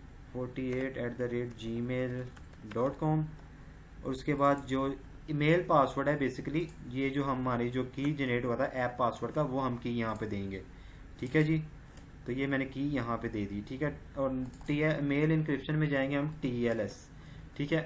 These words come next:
और उसके बाद अब हमने कहाँ जाना है, मेल डॉट पीएचपी की file में, Config के folder में आएंगे, यहाँ पे होगी हमारे पास मेल डॉट पीएचपी की file, ठीक है। इसको भी हम configuration करेंगे, ठीक है। और यहाँ पे आएगा जी किस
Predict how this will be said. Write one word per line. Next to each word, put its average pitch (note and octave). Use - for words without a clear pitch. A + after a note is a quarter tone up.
और D3
उसके D#3+
बाद E3
अब D#3
हमने C#3+
कहाँ D#3+
जाना D3
है, E3
मेल C#3
डॉट D3+
पीएचपी D#3
की D3+
file B2
में, B2+
Config D3+
के F3+
folder D3
में D3+
आएंगे, C3
यहाँ C#3
पे C#3+
होगी C3
हमारे C3+
पास D#3
मेल C3
डॉट C3+
पीएचपी A#2+
की B2
file, G2
ठीक D#3
है। E3+
इसको D#3+
भी F3
हम D#3+
configuration D#3
करेंगे, D3+
ठीक D3
है। D#3
और -
यहाँ D#3+
पे F3
आएगा D3
जी D#3+
किस F3+